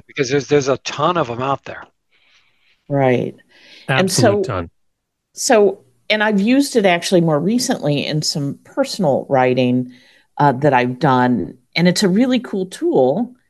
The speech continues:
Speaker 2: because it helps get me through writer's block. And it suggests different ways of framing things. I haven't found that I, I, they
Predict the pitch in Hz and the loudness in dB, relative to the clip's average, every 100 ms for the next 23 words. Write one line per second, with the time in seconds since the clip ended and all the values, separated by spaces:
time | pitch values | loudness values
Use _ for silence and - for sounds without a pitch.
0 | _ _ _ _ _ - 190 - 190 202 | _ _ _ _ _ -2 -2 0 2 2
1 | 180 208 190 - - _ 214 147 160 165 | 2 2 0 -2 -18 _ -4 -2 -4 -6
2 | - 175 156 151 147 _ _ - 156 147 | -2 0 2 0 -6 _ _ -6 -2 0
3 | 131 123 - 95 92 - - - _ _ | 0 -2 -4 -6 -4 -6 -14 -20 _ _
4 | _ _ _ _ _ _ - 135 131 127 | _ _ _ _ _ _ -4 0 0 0
5 | - - 143 151 143 - - 151 135 - | -2 -4 -2 -2 -2 -4 -4 -6 -4 0
6 | 131 131 - - - 139 131 123 120 165 | 0 0 -8 -12 -4 -2 -2 -4 -2 -2
7 | 139 123 123 139 175 165 131 - 156 151 | 0 0 0 -2 -2 -4 -4 -2 -2 0
8 | 151 135 135 - - 127 147 139 | 0 2 0 -2 -4 -2 0 -2